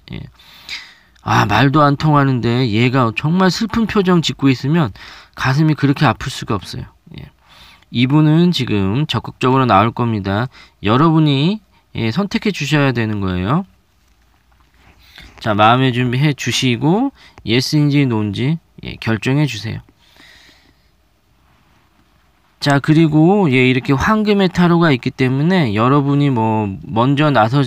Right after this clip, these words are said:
필요가 없습니다. 기다리세요. 이분이 어떻게 나오는지,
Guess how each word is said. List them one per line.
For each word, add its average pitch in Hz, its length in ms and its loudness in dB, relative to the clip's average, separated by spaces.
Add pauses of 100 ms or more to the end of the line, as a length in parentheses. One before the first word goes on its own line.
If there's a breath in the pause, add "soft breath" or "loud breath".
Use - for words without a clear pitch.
(160)
필요가 165 420 2
없습니다. 101 680 -2
기다리세요. 117 720 -2 (800 soft breath)
이분이 143 460 2
어떻게 110 400 -2
나오는지, 104 720 0